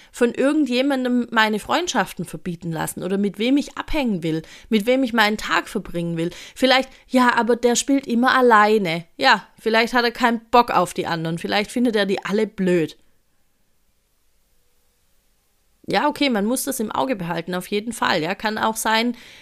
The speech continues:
äh, da liegt irgendwas anderes zugrunde. Natürlich muss man das beobachten und so weiter, aber das gehört ja mit zum Job. Aber es gehört nicht mit zum Job, auf Teufel komm raus zu sagen, ja, aber der muss jetzt auch mal mit anderen Kindern spielen. Nee, muss er halt nicht.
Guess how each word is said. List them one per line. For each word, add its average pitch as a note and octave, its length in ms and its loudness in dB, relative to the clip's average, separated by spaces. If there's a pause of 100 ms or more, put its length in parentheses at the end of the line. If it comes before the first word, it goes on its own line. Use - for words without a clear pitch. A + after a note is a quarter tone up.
(140)
äh, A3 280 0
da G#3+ 140 0
liegt A3+ 320 -4
irgendwas A3+ 380 2
anderes A#3+ 500 0
zugrunde. D#3+ 640 -4 (680)
Natürlich G#3 640 0 (160)
muss G#3+ 240 0
man G3 160 0
das F#3+ 300 -4 (200)
beobachten A3 760 2
und F#3 160 -4
so F3+ 100 -8
weiter, E3+ 240 0
aber G3 200 -2
das - 280 -2
gehört B3+ 320 0
ja C#4 100 2
mit C#4+ 280 -4
zum E4+ 260 -4
Job. C4 320 4 (460)
Aber A#3 220 2
es A#3+ 120 -2
gehört D4 380 -2
nicht F#4 280 -2
mit E4+ 200 -2
zum D#4 160 2
Job, D#4 260 2
auf C4+ 180 2
Teufel C#4+ 340 4
komm C#4 180 2
raus B3+ 340 4
zu C4+ 80 -6
sagen, A#3+ 320 0
ja, A3 160 -2
aber - 140 -8
der G3+ 100 -10
muss F#3+ 240 -8
jetzt B3 180 0
auch G3 180 2
mal G3+ 120 0
mit - 180 -4
anderen F#3 280 -2
Kindern F3+ 320 -4
spielen. D3 420 -10 (220)
Nee, E3 140 -6
muss F#3+ 280 -8
er G3 140 -8
halt F3+ 240 -10
nicht. - 220 -14